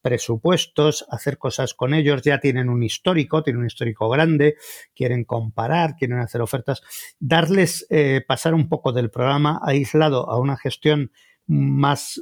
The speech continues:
eh, más de integración de información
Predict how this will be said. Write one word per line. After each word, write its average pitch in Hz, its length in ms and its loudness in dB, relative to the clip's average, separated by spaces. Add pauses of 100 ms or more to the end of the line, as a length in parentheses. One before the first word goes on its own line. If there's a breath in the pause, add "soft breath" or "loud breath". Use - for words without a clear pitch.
eh, 113 600 0 (160)
más 135 320 0
de 139 80 2
integración 131 640 0
de 131 80 2
información 135 840 0